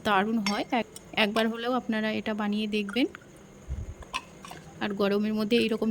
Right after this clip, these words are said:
ঠান্ডা ঠান্ডা রুহ আফজার শরবত খেলে কিন্তু প্রাণ জুড়িয়ে যাবে। শরবতটা ঠান্ডা ঠান্ডা খেতে ভালো লাগে, তো এখানে আমি আরও কয়েক টুকরো বরফ দিয়ে দেবো।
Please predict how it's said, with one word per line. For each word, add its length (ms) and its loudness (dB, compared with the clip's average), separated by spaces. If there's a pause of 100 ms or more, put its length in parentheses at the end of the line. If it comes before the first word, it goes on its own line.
ঠান্ডা 240 0
ঠান্ডা 240 2
রুহ 180 6
আফজার 340 2
শরবত 360 2
খেলে 320 0
কিন্তু 280 -2 (480)
প্রাণ 300 6
জুড়িয়ে 340 4
যাবে। 260 0 (4000)
শরবতটা 460 2 (100)
ঠান্ডা 220 2
ঠান্ডা 240 2
খেতে 260 0
ভালো 240 2
লাগে, 220 0 (120)
তো 80 0 (200)
এখানে 280 -2 (100)
আমি 120 4 (120)
আরও 240 2 (120)
কয়েক 260 4
টুকরো 300 4 (440)
বরফ 340 4
দিয়ে 180 8
দেবো। 180 2